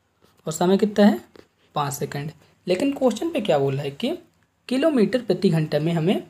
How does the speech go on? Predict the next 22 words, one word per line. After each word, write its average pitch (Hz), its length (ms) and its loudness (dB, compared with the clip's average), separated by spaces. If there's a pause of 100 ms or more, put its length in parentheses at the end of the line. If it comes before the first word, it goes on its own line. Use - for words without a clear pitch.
(400)
ज्ञात 147 260 0
करना 139 280 -8
है। 165 120 -8
तो - 480 -20
जब 165 180 -2
भी 240 100 2
इस 240 120 -4
type 294 140 -4
का 285 100 -2
question 202 420 -2
आता 156 240 -4
है 233 200 -4 (140)
तो 190 60 -6
हम 185 120 -2
क्या 180 160 2
कर 151 160 -4
देते 151 300 -10
हैं, 190 200 0 (580)
अठारह 185 360 2
बटे 165 240 2
पाँच 143 280 -10
का 311 220 -2